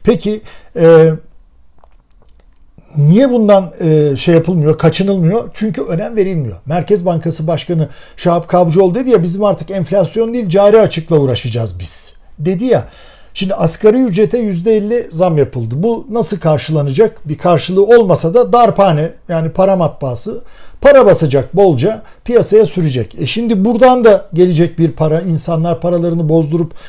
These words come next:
karşılığını alacaklar. Hani, e, İş Bankası Genel Müdürü o yüzden, e, üç ay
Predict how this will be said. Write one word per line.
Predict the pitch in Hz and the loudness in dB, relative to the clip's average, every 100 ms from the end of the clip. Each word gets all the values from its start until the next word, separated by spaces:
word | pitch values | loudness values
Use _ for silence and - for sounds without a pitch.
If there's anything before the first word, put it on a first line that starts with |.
| - | -12
karşılığını | - 170 160 175 185 185 | -2 0 0 -2 -2 2
alacaklar. | 185 143 131 117 156 - - - - | 2 2 -2 -4 -8 -8 -14 -20 -14
Hani, | 139 160 - - - | -12 -12 -14 -18 -8
e, | 151 139 131 135 | -4 -4 -4 -6
İş | 147 - | -8 -4
Bankası | 151 - 156 | -4 -2 -4
Genel | 160 151 151 | -2 0 0
Müdürü | 160 220 | 0 4
o | 196 | 4
yüzden, | 160 139 143 120 - - - - | 2 0 0 -2 -12 -18 -18 -10
e, | 139 - - | -8 -8 -8
üç | 160 165 | -2 2
ay | 120 | 2